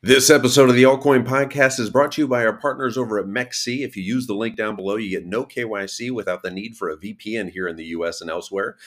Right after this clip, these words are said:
Plus, you get zero maker fee and only point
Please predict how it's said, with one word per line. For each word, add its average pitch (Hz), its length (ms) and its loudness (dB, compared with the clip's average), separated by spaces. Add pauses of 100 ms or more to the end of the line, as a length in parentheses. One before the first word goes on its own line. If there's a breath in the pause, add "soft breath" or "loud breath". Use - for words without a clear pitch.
(240 loud breath)
Plus, 107 220 -4
you 95 60 -10
get 95 180 -2
zero 117 340 -2
maker 104 380 -6
fee 120 240 -10
and 95 220 -4
only 107 240 -8
point 143 340 -10